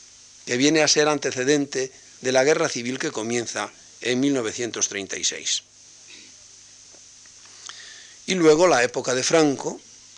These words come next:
en la que cabe distinguir en lo económico, y yo creo que también en lo político, hay unas diferencias claras, los años mil novecientos treinta y seis treinta y nueve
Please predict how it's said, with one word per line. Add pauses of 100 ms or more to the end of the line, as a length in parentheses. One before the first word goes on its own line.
(180)
en
la
que
cabe
distinguir
en
lo
económico, (560)
y
yo
creo
que
también
en
lo
político, (200)
hay
unas
diferencias
claras, (540)
los
años
mil
novecientos (1040)
treinta
y
seis
treinta
y
nueve